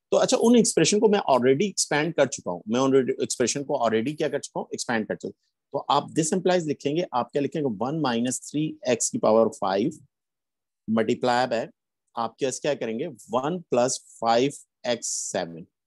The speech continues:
सही बेटा? अब थोड़ा अपना स-, टाइम सेव कर सकते हैं, आप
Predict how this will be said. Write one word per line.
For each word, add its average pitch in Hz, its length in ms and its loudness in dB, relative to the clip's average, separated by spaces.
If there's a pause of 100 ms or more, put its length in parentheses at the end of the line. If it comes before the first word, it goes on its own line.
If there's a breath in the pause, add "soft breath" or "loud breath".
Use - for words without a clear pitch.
(400)
सही 233 180 4
बेटा? 214 300 -2 (260)
अब 185 160 -6
थोड़ा 233 140 4
अपना 202 200 -2
स-, - 360 -6
टाइम 143 180 0
सेव 147 200 2
कर 160 160 -8
सकते - 260 -6
हैं, 156 120 -4
आप 160 200 2